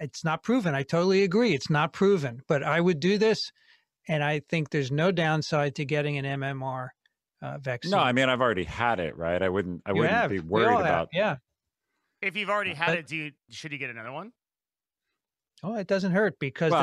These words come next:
Speaker 1: the
Speaker 2: I mean, I
Speaker 1: titers
Speaker 2: had
Speaker 1: go
Speaker 2: it,
Speaker 1: down over time,
Speaker 2: you know, as
Speaker 1: right?
Speaker 2: a kid or whatever, right? So you can
Speaker 1: Yeah.
Speaker 2: get a booster.
Speaker 1: I mean, Devin, you're
Speaker 3: Mm.
Speaker 1: sixty-five. You can get one, right?
Speaker 3: Fifty-four. Yeah. Mm-hmm.
Speaker 1: <laughs>
Speaker 3: Yeah.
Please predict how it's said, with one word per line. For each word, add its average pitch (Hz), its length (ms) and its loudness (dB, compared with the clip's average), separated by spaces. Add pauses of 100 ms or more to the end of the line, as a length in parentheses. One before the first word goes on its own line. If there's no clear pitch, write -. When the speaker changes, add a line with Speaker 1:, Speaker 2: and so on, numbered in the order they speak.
Speaker 1:
the 131 80 2
Speaker 2:
I - 20 4
mean, 131 100 4
I 127 40 2
Speaker 1:
titers 113 40 0
Speaker 2:
had 127 180 2
Speaker 1:
go 107 60 2
Speaker 2:
it, - 40 0
Speaker 1:
down 143 220 -2
over - 240 -14
time, 170 220 -2
Speaker 2:
you 120 60 4
know, 95 120 2
as 87 100 -2
Speaker 1:
right? - 20 -6
Speaker 2:
a 82 80 -10
kid 127 460 0
or 76 100 -4
whatever, 71 480 -4
right? 82 360 -4 (560)
So - 140 -4
you 104 100 0
can 226 120 -8
Speaker 1:
Yeah. 202 60 -4
Speaker 2:
get 120 140 2
a 104 40 2
booster. 98 600 -6 (500)
Speaker 1:
I 185 40 -14
mean, 180 120 -10
Devin, 185 260 -6
you're 165 140 -6
Speaker 3:
Mm. - 20 -12
Speaker 1:
sixty-five. 170 680 -8
You 147 80 -10
can 156 160 -10
get 131 180 -12
one, 143 160 -14
right? 151 240 -16 (160)
Speaker 3:
Fifty-four. 139 640 -12 (100)
Yeah. 113 220 -14 (140)
Mm-hmm. 123 220 -12 (160)
Speaker 1:
<laughs> - 180 -20
Speaker 3:
Yeah. 160 1080 -8